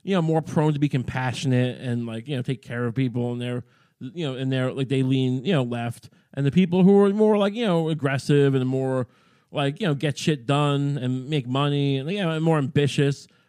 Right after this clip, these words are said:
um, you know, they lean right. It's just, like, it's a way, it's, it's kind of the way we're programmed. Um, and you need both people. You need both sides. You need, you need,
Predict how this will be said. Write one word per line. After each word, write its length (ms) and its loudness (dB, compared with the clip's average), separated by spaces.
um, 600 -2
you 120 -4
know, 80 2
they 120 4
lean 240 4
right. 160 0
It's 140 -2
just, 120 -4
like, 160 -6
it's 100 -4
a 40 -2
way, 180 0
it's, 240 0
it's 260 -4
kind 220 -2
of 60 2
the 60 2
way 460 0
we're 100 0
programmed. 800 -2
Um, 500 -4
and 120 0
you 80 2
need 220 0
both 220 4
people. 340 0
You 80 0
need 180 0
both 200 4
sides. 680 -4
You 120 2
need, 140 2
you 160 6
need, 440 2